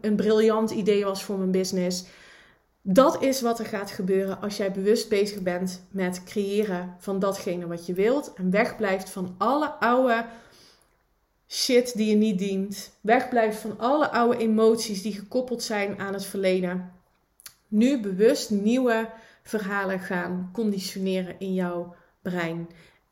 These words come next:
en in je hart. Oké, tot dusver.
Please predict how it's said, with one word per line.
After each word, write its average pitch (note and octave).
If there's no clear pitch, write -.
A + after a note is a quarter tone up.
en G#3+
in F#3+
je F3+
hart. F3+
Oké, G3+
tot F#4+
dusver. B3